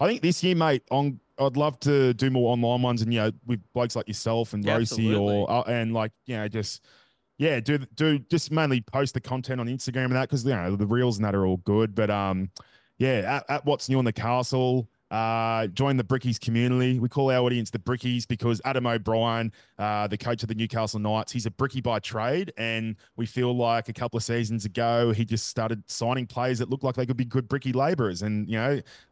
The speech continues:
Speaker 1: last year they did a job for us for the mighty
Speaker 2: Brick by
Speaker 1: Newcastle
Speaker 2: brick.
Speaker 1: Knights.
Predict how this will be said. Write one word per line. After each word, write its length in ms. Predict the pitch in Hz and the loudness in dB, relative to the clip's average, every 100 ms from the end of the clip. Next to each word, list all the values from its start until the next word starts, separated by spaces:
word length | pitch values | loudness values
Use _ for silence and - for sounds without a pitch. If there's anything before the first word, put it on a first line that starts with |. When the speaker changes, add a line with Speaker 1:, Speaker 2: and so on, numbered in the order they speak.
| - | -4
Speaker 1:
last 380 | 113 147 147 | 0 0 0
year 220 | 110 160 151 | 0 2 2
they 120 | 131 | 0
did 180 | 123 135 | 0 -2
a 40 | |
job 280 | 113 131 143 | 0 -2 -2
for 240 | 117 147 190 | 0 2 2
us 80 | - | 0
for 80 | |
the 80 | 127 | 0
mighty 220 | 127 127 | 2 2
Speaker 2:
Brick 80 | 127 | 2
by 60 | 123 | 0
Speaker 1:
Newcastle 360 | 127 127 113 117 | 2 2 2 0
Speaker 2:
brick. 120 | 117 | 0
Speaker 1:
Knights. 260 | 156 - | 0 -2